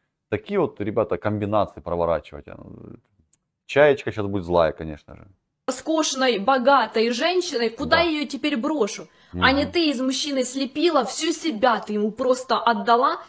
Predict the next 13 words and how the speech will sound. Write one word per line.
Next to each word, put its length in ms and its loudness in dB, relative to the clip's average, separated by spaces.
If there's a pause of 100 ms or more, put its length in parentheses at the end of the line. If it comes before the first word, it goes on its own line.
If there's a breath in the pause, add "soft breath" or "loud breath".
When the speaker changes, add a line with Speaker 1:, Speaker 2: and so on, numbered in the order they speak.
(160 loud breath)
Speaker 2:
а 100 0
он 140 6
Speaker 1:
Мгм. 60 2
Speaker 2:
просто 280 2
потом 380 2
плюнет 580 2
и 80 4
растопчет 680 -2
тебя 220 -2
ещё 280 -4
и 40 -8
в 100 -14
конце. 480 -8